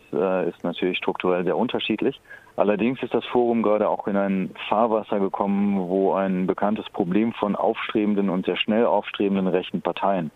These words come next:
wie es ja einige gegeben hat seit der Pim Fortuyn-Revolte, wie man hier sagt.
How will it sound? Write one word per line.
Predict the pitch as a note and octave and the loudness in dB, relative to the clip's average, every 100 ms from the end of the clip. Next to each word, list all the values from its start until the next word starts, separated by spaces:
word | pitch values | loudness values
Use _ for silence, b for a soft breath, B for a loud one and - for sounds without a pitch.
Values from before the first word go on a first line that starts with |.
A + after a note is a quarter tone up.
| b b b b - | b b b b -6
wie | E2+ | -2
es | - | 0
ja | E2 | 2
einige | F#2 G2 F2 | 2 0 -2
gegeben | F2 F#2 G2 F2+ | -2 0 0 0
hat | F2 F2 | 0 0
seit | - F2+ - G#2 | 0 -2 0 0
der | F2 F2 F2 | 2 2 0
Pim | - F#2 | -2 -4
Fortuyn-Revolte, | - E2 F#2+ G#2 G2+ F2+ F2 E2+ D#2 E2 D#2+ G2+ A2+ | -4 -2 0 2 2 0 0 0 0 0 0 -2 -2
wie | G2 | 0
man | F#2+ | 0
hier | F#2+ F2+ | 0 0
sagt. | F#2+ C#3 | 0 -2